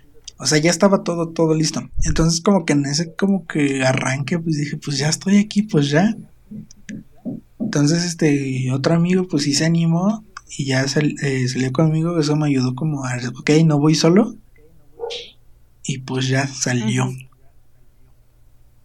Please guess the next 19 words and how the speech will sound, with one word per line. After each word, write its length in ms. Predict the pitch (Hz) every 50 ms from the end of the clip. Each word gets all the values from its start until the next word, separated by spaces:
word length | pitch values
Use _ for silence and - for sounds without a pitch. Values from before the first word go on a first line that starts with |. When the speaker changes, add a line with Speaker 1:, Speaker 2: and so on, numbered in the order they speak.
| _ - - _ _ - _ -
Speaker 1:
Y 120 | 165 151
ya, 140 | 185 233 240
pues, 180 | 240 220 -
pa'l, 280 | - 214 180 160 156 160
pa'l 220 | - 160 156 156
otro, 300 | 156 156 156 160 180 185
este, 920 | 180 175 - - - 175 151 147 139 135 135 131 131 131 131 - - - - -
pa' 100 | - 143
la 140 | 139 139 131
segunda 400 | - 147 135 139 143 151 165 165
vez, 180 | 165 165 165 165
pues, 180 | 170 180 160 151
ya 380 | 151 143 139 139 139 143 143 151 147 143 147
como 220 | - 160 160 156
que 100 | 147 -
se 100 | 147 139
juntaron 400 | 135 135 135 131 139 131 147 147
más 180 | 143 143 143 -
amigos. 840 | 131 127 131 135 139 143 147 147 143 143 143 143 143 147 143 143